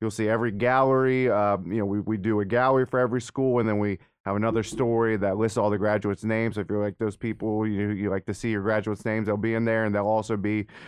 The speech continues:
uh, we have the big schools, uh, in this week's paper and French Settlement. So that's Denham, Live Oak, and Walker, and French Settlement. They are in this week's paper, and then next week's paper will have the other five,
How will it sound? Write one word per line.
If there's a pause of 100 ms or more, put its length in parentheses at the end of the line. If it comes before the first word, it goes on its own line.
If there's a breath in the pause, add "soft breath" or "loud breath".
(240 loud breath)
uh,
we
have
the
big
schools, (320)
uh,
in
this
week's
paper
and
French
Settlement.
So
that's
Denham,
Live
Oak,
and
Walker,
and
French
Settlement.
They
are
in (380 soft breath)
this
week's
paper,
and
then
next
week's
paper
will
have
the
other
five,